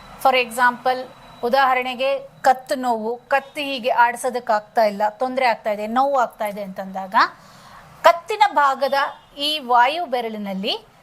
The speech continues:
ನಾವು ಟ್ರೀಟ್ಮೆಂಟ್ ಮಾಡ್ತೀವಿ. ಅದು ಯಾವ ರೀತಿ ಅನ್ನೋದನ್ನ ನಾನು ಮುಂದೆ ತಿಳಿಸ್ತೀನಿ ನಿಮಗೆ. ನಂತರ ಬಂದು ಕಾಲ. ಕಾಲ, ಕಾಲ ಅಂತಂತಂದ್ರೆ ಪ್ರತಿಯೊಂದಕ್ಕೂ ಈ ಜಗತ್ನಲ್ಲಿ ಅದರದೇ ಆದ ಒಂದು ಸಮಯ ಅಂತ ಇರತ್ತೆ.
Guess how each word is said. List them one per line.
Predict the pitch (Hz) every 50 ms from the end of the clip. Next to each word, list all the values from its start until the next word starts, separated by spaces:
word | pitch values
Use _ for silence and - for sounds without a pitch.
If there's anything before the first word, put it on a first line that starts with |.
| _ _ -
ನಾವು | 233 233 233 226 262 392 466
ಟ್ರೀಟ್ಮೆಂಟ್ | 453 453 - - 339 311 294 - - 247 226 202 196 -
ಮಾಡ್ತೀವಿ. | 190 185 - - 180 180 - - - -
ಅದು | 269 240 294
ಯಾವ | 285 269 269 277 311 330
ರೀತಿ | 330 320 294 - 285 262
ಅನ್ನೋದನ್ನ | 240 226 220 202 196 220 277 370
ನಾನು | 440 403 359 311 302
ಮುಂದೆ | 302 285 254 262
ತಿಳಿಸ್ತೀನಿ | - - 277 247 220 214 - - 226 196 185 180
ನಿಮಗೆ. | 180 175 175 175 185 202 254 - - - - - - - - - - 247
ನಂತರ | 269 302 349 440 - - 320 294 262
ಬಂದು | 220 240 226 214 196 214 233 247
ಕಾಲ. | - - - - 285 - 269 262 233 - - - - - - - - - - - - - -
ಕಾಲ, | 277 262 254 247 233 214 - - - - - - - - - - - -
ಕಾಲ | 311 311 370 427 415 381
ಅಂತಂತಂದ್ರೆ | 339 302 277 - 277 247 269 262 247 240 240 247 254
ಪ್ರತಿಯೊಂದಕ್ಕೂ | 247 - - 285 302 - - - 381 415 392 381 403 403 - 427 415
ಈ | 370 311 285
ಜಗತ್ನಲ್ಲಿ | 220 269 254 254 269 - 269 254 247 254 277
ಅದರದೇ | - 240 240 214 269 294 302 302 320
ಆದ | 302 262 247 233
ಒಂದು | 269 269 254 233 226 269 294
ಸಮಯ | - - 262 226 240 254
ಅಂತ | 262 247 226 214 - -
ಇರತ್ತೆ. | 302 277 233 202 202 196 190 - - 175